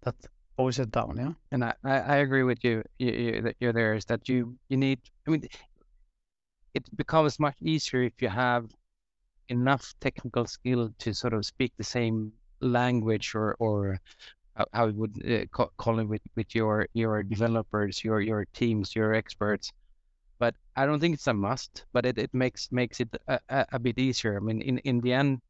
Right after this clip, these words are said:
Speaker 2: you need to trust your, your expert to, to tell you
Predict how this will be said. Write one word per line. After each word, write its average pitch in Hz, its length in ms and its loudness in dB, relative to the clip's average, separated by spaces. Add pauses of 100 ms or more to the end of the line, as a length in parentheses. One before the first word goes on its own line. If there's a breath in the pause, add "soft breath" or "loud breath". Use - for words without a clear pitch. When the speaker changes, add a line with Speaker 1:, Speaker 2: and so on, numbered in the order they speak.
(160)
Speaker 2:
you 127 80 0
need 127 220 2
to 120 60 2
trust - 460 -2
your, 117 180 4
your 117 240 2
expert 110 500 0 (100)
to, - 200 -6 (100)
to 101 280 -2 (640)
tell 110 180 2
you 107 280 0